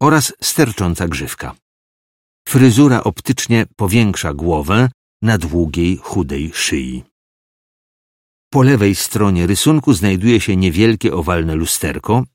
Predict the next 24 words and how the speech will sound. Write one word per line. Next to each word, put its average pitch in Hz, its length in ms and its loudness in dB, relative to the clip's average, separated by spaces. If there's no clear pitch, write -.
na 87 200 -2
nóżce. - 580 -4
To 143 120 2
w 107 100 0
nim 82 300 4
przegląda 76 460 -6
się 82 140 -4
dziewczyna. 62 500 -8
W 104 160 0
odbiciu 113 520 0
jednak 147 380 4
pojawia 120 380 2
się 123 240 0
odmienione 110 680 2
oblicze 80 640 -4
z 87 100 -6
gładką 95 480 -4
twarzą. 69 500 -8
Po 120 80 2
prawej 156 360 4
stronie, 139 580 0
na 113 140 0
drugim 101 420 2
planie, 131 460 2